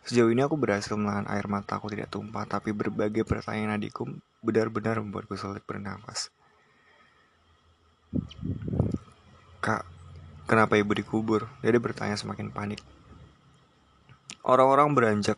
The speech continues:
pulang dari perkuburan Dede yang berbagi, bagai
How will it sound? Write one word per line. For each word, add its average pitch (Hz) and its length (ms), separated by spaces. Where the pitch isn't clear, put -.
pulang 107 400
dari 104 160
perkuburan 104 640
Dede 104 240
yang 101 100
berbagi, 104 800
bagai 104 480